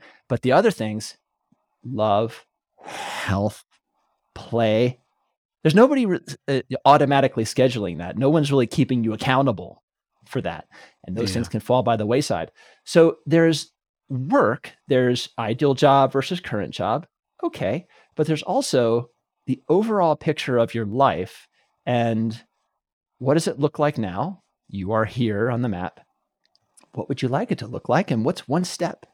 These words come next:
Speaker 1: that you can take to make that change?
Speaker 2: No, that's a great suggestion. Uh, I, as you're speaking, I'm thinking about all the different times in my life where I thought,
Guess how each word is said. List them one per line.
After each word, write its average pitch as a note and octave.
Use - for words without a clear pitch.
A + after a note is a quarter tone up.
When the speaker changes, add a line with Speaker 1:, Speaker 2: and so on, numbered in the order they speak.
Speaker 1:
that A#2+
you C3+
can A2
take -
to A#2+
make C3
that C#3+
change? -
Speaker 2:
No, C3
that's C3+
a B2+
great C3+
suggestion. A#2
Uh, B2+
I, C3
as B2+
you're A2+
speaking, B2+
I'm A2
thinking B2
about A2+
all B2+
the B2
different A2+
times A2+
in B2+
my A2
life A2
where A2
I G2+
thought, A2